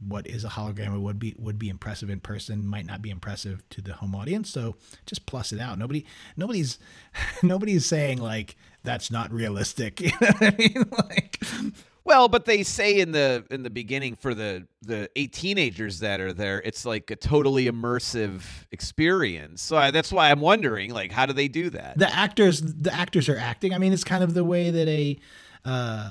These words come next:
Speaker 1: a Renaissance fair is totally immersive and <laughs> interactive, you know?
Speaker 2: Yeah, yeah. But no, I mean, I'm thinking, though, like, when they show that kind
Speaker 1: The flashes and all that stuff, yeah.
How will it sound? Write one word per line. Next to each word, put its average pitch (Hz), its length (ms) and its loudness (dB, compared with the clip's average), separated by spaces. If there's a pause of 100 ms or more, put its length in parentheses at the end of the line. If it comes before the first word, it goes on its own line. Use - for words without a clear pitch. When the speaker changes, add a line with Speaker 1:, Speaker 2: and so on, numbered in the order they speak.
Speaker 1:
a 127 40 -2
Renaissance 131 520 0
fair 95 260 -2
is 92 80 -6
totally 98 400 -2
immersive 101 560 -4
and 101 140 -4
<laughs> - 120 -2
interactive, 165 760 2
you 156 180 2
know? 180 340 2
Speaker 2:
Yeah, 147 380 4
yeah. 104 260 0
But 139 200 -2
no, 208 120 6
I 196 140 10
mean, 208 160 0
I'm 202 180 4
thinking, 160 320 0
though, 143 160 2
like, 113 300 0
when 123 120 0
they 117 120 -2
show 143 300 4
that 123 200 2
kind 113 280 -2
Speaker 1:
The 139 120 4
flashes 123 640 0
and 113 120 -2
all 110 120 -2
that 113 180 -4
stuff, 113 340 -6
yeah. 90 220 -8